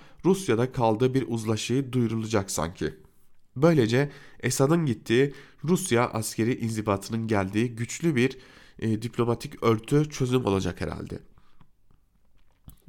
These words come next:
O çözümün de kalıcı olmasına olanak yok.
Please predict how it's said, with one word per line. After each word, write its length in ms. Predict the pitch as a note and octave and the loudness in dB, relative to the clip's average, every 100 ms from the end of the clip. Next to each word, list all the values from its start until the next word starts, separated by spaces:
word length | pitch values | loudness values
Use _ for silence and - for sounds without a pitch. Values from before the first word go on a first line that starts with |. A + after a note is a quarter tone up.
| - | 4
O 100 | G#3+ | 4
çözümün 460 | A3 F#3+ D#3 F#3 D#3 | 6 4 4 2 4
de 180 | E3 E3+ | 4 4
kalıcı 340 | D#3 C#3+ E3 | 2 6 6
olmasına 380 | C3+ A2+ - C3 | 4 2 -2 0
olanak 420 | A2 A2+ B2 B2+ | 0 2 0 2
yok. 220 | A2+ - | 0 0